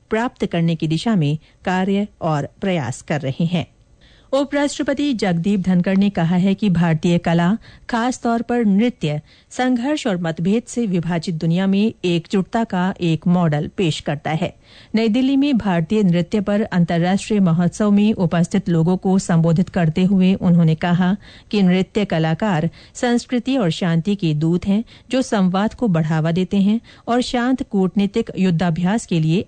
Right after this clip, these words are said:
आधार भी तैयार करते हैं। उन्होंने सीमाओं के पार लोगों को एकजुट करने के लिए भारत की समृद्ध सांस्कृतिक विरासत की शक्ति पर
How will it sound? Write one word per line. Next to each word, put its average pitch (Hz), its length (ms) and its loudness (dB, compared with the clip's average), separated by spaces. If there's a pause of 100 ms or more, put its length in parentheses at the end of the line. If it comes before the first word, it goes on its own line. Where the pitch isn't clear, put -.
(100)
आधार 170 420 -2
भी 185 140 -2
तैयार 160 380 0
करते 156 360 -2
हैं। 160 180 0 (440)
उन्होंने 262 280 2
सीमाओं 208 400 0
के 220 120 -4
पार 180 280 0
लोगों 175 340 0
को 202 240 0
एकजुट 175 460 0
करने 165 280 2
के 180 160 0
लिए 180 260 2
भारत 175 340 -2
की 202 180 0
समृद्ध 190 580 2
सांस्कृतिक 180 640 0
विरासत 160 500 2
की 175 120 0
शक्ति 170 360 0
पर 190 280 2